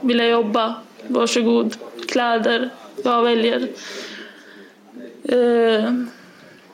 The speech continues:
i alla fall. Eh, det började bli mycket bråk mellan mig och, eh, Ramin. Samtidigt mellan mig och Hello också.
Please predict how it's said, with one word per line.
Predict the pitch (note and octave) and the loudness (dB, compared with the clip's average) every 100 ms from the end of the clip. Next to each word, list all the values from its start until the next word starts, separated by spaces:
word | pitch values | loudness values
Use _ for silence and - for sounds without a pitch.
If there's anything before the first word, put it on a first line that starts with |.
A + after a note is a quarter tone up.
| - - - _ _ - - - - - C#4 | -20 -20 -20 _ _ -20 -20 -20 -14 -6 -2
i | |
alla | B3 A#3+ | 2 0
fall. | A#3+ - - B3 - - - | 0 -2 -2 -6 -10 -20 -4
Eh, | B3+ A#3 A3+ B3 C4 D4 D#4 - - - | 0 2 2 0 -2 -6 -10 -16 -20 -4
det | B3+ | 2
började | B3+ C4 B3+ | 4 4 4
bli | A#3 B3 A#3+ | 4 4 4
mycket | A#3+ B3 A#3+ | 2 2 2
bråk | A#3 A#3 A#3 | 4 2 2
mellan | A#3 A#3+ A3+ | 2 2 2
mig | A3 A3 | 2 2
och, | G#3+ A#3 A#3+ - - - - - - - - - - | 2 0 -4 -8 -12 -14 -16 -18 -18 -20 -14 -8 0
eh, | A3+ A3+ A3+ | 2 2 2
Ramin. | A3+ A3 A3 B3 C4 - | 0 0 2 0 0 -8
Samtidigt | - A#3 A#3 A#3 A3+ A#3 | -4 -2 2 2 2 2
mellan | A3+ A3 A3 | 0 2 2
mig | A3 | 2
och | A3+ | 2
Hello | A3 G#3+ A3 | 2 2 2
också. | A3 - A#3 | 2 0 0